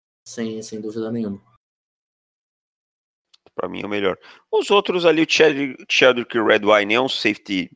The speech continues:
Speaker 2: comum que vai sair lá no dia três, que
Speaker 1: E ele
Speaker 2: pode
Speaker 1: tem um
Speaker 2: aí
Speaker 1: nome que é de primeira rodada, né?
Speaker 2: É, né? O
Speaker 1: Agora,
Speaker 2: Redwine é
Speaker 1: She-, Sheldrick Redwine.
Speaker 2: Red-,
Speaker 1: Primeira
Speaker 2: Redwine. Top o nome dele, hein? É, eu acho que ele vai sair lá na,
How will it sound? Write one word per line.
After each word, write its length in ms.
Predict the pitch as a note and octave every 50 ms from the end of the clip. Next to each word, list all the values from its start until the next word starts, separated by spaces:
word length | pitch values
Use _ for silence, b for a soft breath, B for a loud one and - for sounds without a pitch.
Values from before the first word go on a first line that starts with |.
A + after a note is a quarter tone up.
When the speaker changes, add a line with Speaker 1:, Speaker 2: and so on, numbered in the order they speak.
| _ _ _ _ _ _ _ _ _ _ _
Speaker 2:
comum 560 | - - A2+ A2 A2 A2 A#2 B2 B2 A#2 A#2
que 80 | - -
vai 280 | G2+ F#2+ F#2+ F#2 F2+ - -
sair 280 | - - A2+ G2 G2+
lá 160 | G2 G2+ G#2
no 80 | A2 A2
dia 180 | F#2+ G2 F#2+ G2
três, 720 | - - G2+ F#2+ G2 A2 B2 B2+ B2+ B2+ - - - - _ _ _ _ _ _
que 80 | - -
Speaker 1:
E 60 | A#2+
ele 60 | A#2
Speaker 2:
pode 280 | G#2+ F#2+ F#2+ F2 G2 F#2
Speaker 1:
tem 100 | F#2+ F#2+
um 140 | - C#3
Speaker 2:
aí 60 | - -
Speaker 1:
nome 540 | A#2+ B2+ C#3 D3+ E3+ F3+ F#3 G3 G3 G3
que 140 | - - D3+
é 60 | C#3+
de 100 | C#3+ C#3
primeira 260 | - - D3 D#3 D#3 D3+
rodada, 380 | E3+ F3 B2 A2+ A2 G#2 G#2
né? 240 | G#2 G#2 A2+ - _ _ _ -
Speaker 2:
É, 240 | - G2 F#2+ F#2+ F2+
né? 120 | F2+ F2
O 60 | E2+
Speaker 1:
Agora, 220 | F2 F2 F2+ F#2 F#2+
Speaker 2:
Redwine 500 | G#2 G#2 G#2 F#2+ F2+ F2 F2 F2 F2 F#2
é 560 | G2 G2+ G2+ G#2 G#2+ A2 A#2 C3 D3+ C#3+ -
Speaker 1:
She-, 60 | -
Sheldrick 640 | - - - - C3+ D3 D#3 D3+ D3+ D3 C#3+ - B2
Redwine. 640 | A2+ B2 C3 C#3 C#3+ C3 A#2+ A2+ G#2+ G#2 G#2 G2+ - _ _ _ _ _ _ _
Speaker 2:
Red-, 420 | - G#2 G#2 G2 F#2+ F#2+ F#2 F#2 F#2+
Speaker 1:
Primeira 280 | A2 A#2 C3+ - -
Speaker 2:
Redwine. 540 | F#2+ F2+ F2 - - - - - - - _ _ _ _ _ _ _
Top 320 | - F2+ F2 - - -
o 20 | -
nome 220 | - - F2 F2
dele, 240 | F2 F2+ F2+ F2 F2+
hein? 140 | F#2+ A2 b b b b b _ _ _
É, 400 | - - G2+ G2+ G2+ G#2 G#2 G#2
eu 120 | G#2+ G#2+ A#2
acho 160 | A#2+ A#2+ -
que 60 | -
ele 80 | B2 A#2
vai 120 | A#2 A#2
sair 320 | A#2 - - A2 A2 A2+ A2
lá 160 | G#2+ G#2+ A2
na, 440 | G#2+ G#2 G2+ F#2+ F#2 F2 F2+ F2